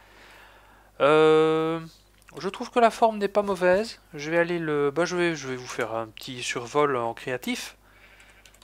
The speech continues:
Euh, hop, comme ça, tac, tac, voilà, c'est, ouais,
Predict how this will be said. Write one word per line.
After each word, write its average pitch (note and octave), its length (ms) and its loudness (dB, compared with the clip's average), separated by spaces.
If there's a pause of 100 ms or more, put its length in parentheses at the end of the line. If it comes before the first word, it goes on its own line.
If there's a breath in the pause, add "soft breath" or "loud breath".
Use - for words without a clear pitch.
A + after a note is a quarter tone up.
(1500)
Euh, A#2+ 320 -12 (320)
hop, - 120 -4 (200)
comme B2 120 -16
ça, A3 440 2 (240)
tac, - 180 -10
tac, - 560 2 (340 soft breath)
voilà, B2+ 460 -2 (320)
c'est, A#2+ 460 -10 (760 soft breath)
ouais, F4 240 6